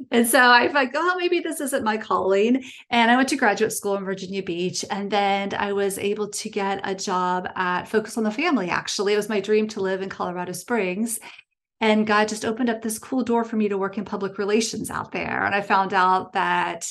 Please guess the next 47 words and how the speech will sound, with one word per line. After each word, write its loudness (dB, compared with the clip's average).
um, -4
public -2
relations -4
was -6
a -4
really -4
good -8
fit -10
with -12
my -6
personality -4
because -4
I'm -4
an -10
ambivert. 2
I -2
am -6
right 0
down 4
the 4
line 4
between 6
intro 4
and 0
extrovert. -2
And -4
so 4
I 2
love 4
people, 0
and 2
then -6
I -6
love -6
to -6
go -2
away -2
and -4
do -4
my -2
thing, 0
you 2
know, 0
do -2
my -2
writing. 2
And, -8